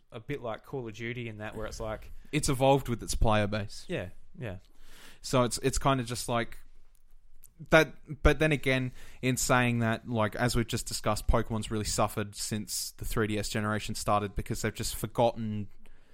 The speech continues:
Speaker 2: what kind of people play their games.
Speaker 1: Yeah.
Speaker 2: You know, I don't, I don't mind having Let's Go and trying to introduce people to the series through a means like this, especially with the resurgence of Pokemon Go and all that stuff,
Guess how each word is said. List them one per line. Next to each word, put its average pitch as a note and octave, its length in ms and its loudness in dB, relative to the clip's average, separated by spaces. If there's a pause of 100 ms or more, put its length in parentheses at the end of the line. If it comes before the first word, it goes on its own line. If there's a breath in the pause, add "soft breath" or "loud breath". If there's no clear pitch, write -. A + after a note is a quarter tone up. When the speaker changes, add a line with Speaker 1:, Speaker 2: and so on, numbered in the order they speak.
(640 soft breath)
Speaker 2:
what A#2+ 320 0
kind A#2+ 240 2
of - 60 0
people B2 280 4
play B2 240 0
their A2 140 -2
games. - 500 -6 (400)
Speaker 1:
Yeah. A2+ 200 -8 (400 loud breath)
Speaker 2:
You C3+ 100 4
know, C3 200 8
I C3+ 120 8
don't, D3 180 8
I C#3+ 140 10
don't D3 180 4
mind C3 320 0
having A#2+ 360 -4
Let's A#2 260 -6
Go A#2 220 0
and A2 360 -4
trying A#2 240 -2
to G2 60 -6
introduce A2+ 460 -2
people A2+ 320 2
to A#2 100 -4
the G2 60 -8
series A2 480 -2
through D3 340 4
a - 20 6
means G#2+ 340 0
like G#2 240 -2
this, A2 220 -2
especially A#2+ 440 0
with A2 160 -2
the A2 80 0
resurgence G#2+ 540 0
of - 80 -10
Pokemon G#2+ 400 -2
Go G#2+ 240 2
and G#2+ 80 0
all G#2+ 100 0
that G#2+ 200 -2
stuff, - 380 -4